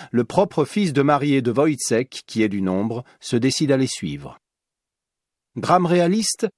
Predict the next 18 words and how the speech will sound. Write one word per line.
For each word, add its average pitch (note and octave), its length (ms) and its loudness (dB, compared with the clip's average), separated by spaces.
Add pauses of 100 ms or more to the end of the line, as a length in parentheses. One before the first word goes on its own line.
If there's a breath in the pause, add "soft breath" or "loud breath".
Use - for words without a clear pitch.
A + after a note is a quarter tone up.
(280 loud breath)
Woyzeck G#3+ 560 2
donne D#3+ 220 0
lieu F3+ 280 4
à D3 60 4
plusieurs D#3+ 500 0
airs B2+ 140 -2
remarquables. E2 760 -2 (380)
À F#2+ 120 0
l'acte A2 220 -2
un, D3 200 4
le D3+ 120 2
capitaine D#3 460 0
reçoit C#3+ 360 2
de D3 100 0
Woyzeck F3 520 0
une D#3+ 120 4
leçon F#3 380 2
d'humanité. E3+ 640 0